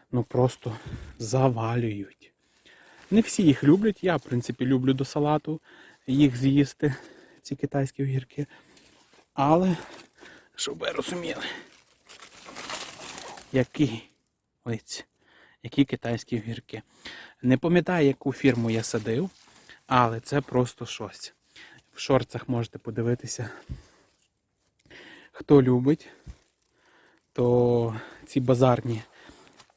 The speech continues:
салатні огірки можна посадити собі і збирати врожай просто шалений цього року. Ну, це просто, ще в нас таких огірків, вже в нас, ще в нас таких огірків не було. Ще це просто щось.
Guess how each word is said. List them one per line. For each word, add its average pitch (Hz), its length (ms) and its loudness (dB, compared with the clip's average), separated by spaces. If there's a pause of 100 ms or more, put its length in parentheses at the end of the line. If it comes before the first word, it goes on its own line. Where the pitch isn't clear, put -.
салатні 120 540 2
огірки 117 540 -6
можна 120 360 -6
посадити - 540 -8
собі 151 360 -4 (480)
і 120 80 -8
збирати 117 480 -2
врожай 120 460 -2
просто 123 520 -4
шалений 113 760 -2
цього 110 260 -10
року. - 300 -18 (640)
Ну, 120 120 -4
це 120 160 -4
просто, 113 460 -8 (160)
ще - 200 0
в 131 80 6
нас 127 140 2
таких 123 320 -6
огірків, 120 460 -6 (760)
вже 120 200 0
в 123 60 0
нас, 117 260 -4
ще 131 140 -2
в 131 40 2
нас 127 160 -2
таких - 280 -12
огірків 113 380 -6
не 104 120 -6
було. - 220 -20 (280)
Ще 127 360 -2 (580)
це 131 140 4
просто 117 420 -6
щось. - 400 -18